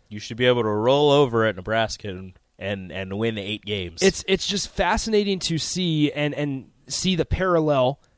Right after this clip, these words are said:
Speaker 2: that Florida is on the cusp of doing exactly what Nebraska did back in two thousand fourteen. Now, like Rico said, there could be other things going on with Dan Mullen and the, the staff that we don't necessarily know about 'cause we're not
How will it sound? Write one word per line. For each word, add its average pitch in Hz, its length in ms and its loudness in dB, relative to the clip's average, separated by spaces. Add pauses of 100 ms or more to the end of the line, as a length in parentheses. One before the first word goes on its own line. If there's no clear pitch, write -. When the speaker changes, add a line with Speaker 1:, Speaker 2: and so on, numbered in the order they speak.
Speaker 2:
that 165 180 2
Florida 196 580 4
is 151 400 2
on 170 200 2
the 131 80 -4
cusp - 460 -4
of 170 160 -2
doing 180 260 6
exactly 165 480 2
what 165 180 4
Nebraska 147 540 2
did 120 320 -4 (180)
back 143 260 0
in 143 60 -4
two 160 180 -2
thousand 135 300 0
fourteen. 127 480 -4 (260)
Now, 147 240 2
like 165 360 4
Rico 165 280 4
said, 190 300 2
there 147 140 4
could 151 160 -4
be 135 100 2
other 143 200 2
things 143 260 -4
going 139 240 0
on 139 160 2
with 120 100 -4
Dan 135 240 -2
Mullen 139 300 0
and 120 80 -6
the, 120 80 -4
the 113 140 -8
staff 151 460 0 (220)
that 113 160 0
we 143 140 2
don't 143 160 0
necessarily 123 480 -4
know 143 180 2
about 123 240 2
'cause 120 160 -6
we're 110 80 -6
not 117 300 -4